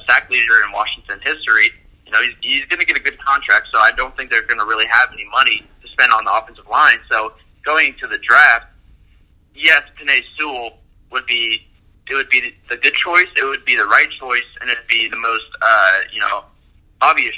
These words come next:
choice. But for me personally, I think I would love to have Ja'Marr Chase on the team. After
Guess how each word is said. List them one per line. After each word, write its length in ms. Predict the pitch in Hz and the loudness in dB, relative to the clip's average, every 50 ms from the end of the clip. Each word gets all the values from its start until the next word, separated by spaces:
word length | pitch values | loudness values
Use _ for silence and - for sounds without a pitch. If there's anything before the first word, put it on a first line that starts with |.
| - - | -12 -12
choice. 200 | - 98 101 98 - _ _ | -12 -10 -12 -12 -12 _ _
But 340 | - 147 165 165 131 110 - - _ _ _ _ _ _ _ | 2 4 4 4 4 2 -2 -6 _ _ _ _ _ _ _
for 120 | - 135 120 | -4 -4 -4
me 140 | 135 151 - | -2 -6 -6
personally, 500 | - - 147 165 170 - - 127 123 117 110 - | -6 -2 0 0 0 0 -4 -8 -6 -2 2 2
I 100 | 120 131 | 0 0
think 260 | - - 135 131 - - | 0 -6 -8 -8 -6 -2
I 100 | - - | -2 -2
would 180 | 139 135 117 107 | -2 -2 -10 -8
love 240 | 113 127 135 139 - | -2 0 0 0 0
to 60 | - | -2
have 200 | - 113 113 110 | 0 0 0 0
Ja'Marr 360 | - - - 123 110 107 107 107 | 0 -6 -10 -6 -2 -2 -2 -2
Chase 220 | - - 113 110 - - | -2 -2 -4 -4 -2 -4
on 100 | 113 110 | -6 -6
the 120 | 107 104 | -6 -10
team. 300 | - - 113 107 104 107 - - | -10 -8 -8 -6 -6 -8 -4 2
After 260 | 110 135 135 - 151 | 2 2 2 0 -6